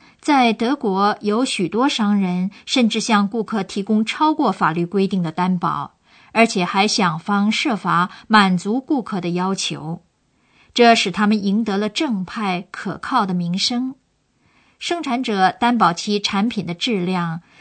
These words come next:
自愿把保用期延长至法定的两倍，甚至更多。产品担保责任，Produkthaftung，所确保的权利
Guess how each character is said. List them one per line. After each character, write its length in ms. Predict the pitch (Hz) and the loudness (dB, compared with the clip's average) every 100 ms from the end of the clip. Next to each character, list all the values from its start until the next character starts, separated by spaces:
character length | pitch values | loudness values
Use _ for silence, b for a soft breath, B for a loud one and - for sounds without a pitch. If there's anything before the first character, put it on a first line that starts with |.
| b | b
自 180 | - 311 | 0 2
愿 320 | 254 233 202 | 4 4 4
把 220 | 190 180 | 6 6
保 180 | 190 170 | 6 2
用 180 | 190 190 | 2 0
期 300 | - - 240 | -2 -2 -4
延 360 | 208 190 190 226 | -2 -2 -2 -2
长 260 | 196 196 | -2 -2
至 180 | 202 202 | 0 -2
法 280 | 185 170 156 | 0 -2 -2
定 200 | 226 196 | -2 -2
的 140 | 185 | -2
两 340 | 190 185 165 165 | -2 -4 -4 -6
倍， 300 | 233 208 180 B B | -4 -2 -4 B B
甚 300 | - 233 190 | 0 2 0
至 160 | 175 | -2
更 300 | 170 285 175 | -6 -4 -4
多。 460 | - 180 180 - _ _ _ _ _ _ _ _ _ | -4 -4 -4 -6 _ _ _ _ _ _ _ _ _
产 280 | - 233 226 | -2 2 2
品 340 | 240 202 185 190 | 2 2 2 2
担 240 | 269 285 | 2 4
保 160 | 196 160 | 2 2
责 300 | - 180 190 | -2 -2 2
任， 320 | 208 180 - _ _ _ _ _ _ | 2 0 -4 _ _ _ _ _ _
Produkthaftung， 1200 | - 226 202 269 269 - - 175 165 - 196 165 170 - _ _ _ _ _ _ _ | -4 0 2 0 -2 -4 -4 -4 -4 -8 -6 -6 -6 -14 _ _ _ _ _ _ _
所 300 | - 233 214 | 0 4 4
确 280 | - 294 240 | 2 2 4
保 180 | 180 170 | 4 2
的 100 | 185 | 0
权 380 | - 185 180 | 0 0 0
利 300 | 202 190 180 | 2 2 -2